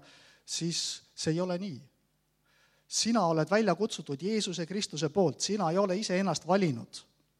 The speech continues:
vaid Jeesus Kristus on sind kutsunud, esindamaks teda siin maa peal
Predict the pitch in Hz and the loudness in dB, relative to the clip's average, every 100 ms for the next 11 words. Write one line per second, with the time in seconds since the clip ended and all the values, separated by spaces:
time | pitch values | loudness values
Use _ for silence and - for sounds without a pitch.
0 | _ _ _ - 143 180 165 139 175 190 | _ _ _ -8 -2 0 -2 -4 -4 -4
1 | 131 123 127 135 175 - - 127 - _ | -6 -12 -14 -10 -8 -6 -8 -10 -14 _
2 | _ _ 156 202 190 143 139 131 - 196 | _ _ -2 0 -2 -6 -8 -6 0 2
3 | 175 139 - - - 131 151 165 143 143 | 2 0 -4 -12 -10 -6 -2 0 0 -4